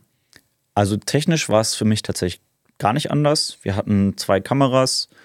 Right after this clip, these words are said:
und die gleiche Technik, die wir am Ende auch in der Bundesliga einsetzen würden im Alltag. Der große Unterschied war natürlich einfach die lange, lange Vorbereitungszeit.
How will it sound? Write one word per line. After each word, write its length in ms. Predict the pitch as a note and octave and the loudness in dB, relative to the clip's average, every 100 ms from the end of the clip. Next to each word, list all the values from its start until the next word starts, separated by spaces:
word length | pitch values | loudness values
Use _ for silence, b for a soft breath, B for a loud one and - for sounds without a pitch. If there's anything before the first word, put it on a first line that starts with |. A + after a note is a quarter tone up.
| b b b _ | b b b _
und 360 | G#2+ G#2 G2+ - | 0 0 -2 -6
die 60 | |
gleiche 340 | - G2+ A2 A2+ | 2 4 4 0
Technik, 380 | A#2 A2+ A2 - | -2 -2 -2 0
die 180 | G#2+ | 0
wir 120 | G#2+ F2 | 2 0
am 100 | F2+ | 0
Ende 200 | G2+ G2 | 2 0
auch 120 | F#2 | 2
in 80 | G2 | 0
der 100 | F#2 | 2
Bundesliga 520 | B2 D3+ - B2 A#2+ | 2 0 0 2 2
einsetzen 480 | A2+ A2+ G#2+ A#2 G#2 | 2 0 -2 0 2
würden 260 | G#2+ G#2+ | 2 2
im 240 | F#2 G#2 B1 | 2 0 0
Alltag. 560 | G#2 G#2 G#2+ G#2+ - b b b b b b b b _ _ _ - | -2 0 2 0 -2 b b b b b b b b _ _ _ -8
Der 220 | - A2 | -2 2
große 260 | A2+ A2 | 2 2
Unterschied 380 | F#2+ G#2+ - G#2+ | 2 0 0 2
war 100 | G#2 | 2
natürlich 440 | G#2 F#2+ G2 F#2+ - | 2 0 -2 -2 -4
einfach 220 | F#2+ F#2 | -8 -10
die 220 | - - _ _ _ G#2 | -12 -14 _ _ _ 2
lange, 320 | G#2 A#2+ A2 | 2 4 2
lange 240 | G2+ F#2+ | 2 0
Vorbereitungszeit. 1080 | - G2+ F#2+ D#2+ F2+ D#2+ - E2 E2 - | 0 0 2 0 -4 -6 -4 -2 -2 -4